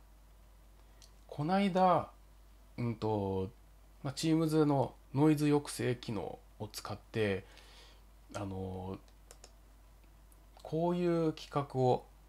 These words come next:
やったって話はしたと思うんですね。あの、Teamsで、まあ、コミュニティの人たちでこう集まって、で、えーと、ノイズ抑制機能を使って、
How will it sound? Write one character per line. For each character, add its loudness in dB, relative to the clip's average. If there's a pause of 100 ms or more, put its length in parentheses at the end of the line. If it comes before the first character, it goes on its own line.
(240)
や -2
っ -6
た -4
っ -4
て -8
話 -8
は -10
し -12
た -2
と -10
思 -12
う -16
ん -14
で -16
す -14
ね。 -2 (460)
あ -4
の、 -6 (400)
Teams -6
で、 0 (640)
ま -8
あ、 -16
コ -4
ミ 0
ュ -2
ニ -6
テ -6
ィ -4 (300)
の -8
人 -10
た -8
ち -12
で -10
こ -8
う -20
集 -6
ま -2
っ -14 (200)
て、 -10 (600)
で、 2
え 0
ー -8
と、 -6
ノ -2
イ -4
ズ -4
抑 -2
制 -4
機 -10
能 -8 (260)
を -4
使 -12
っ -6
て、 0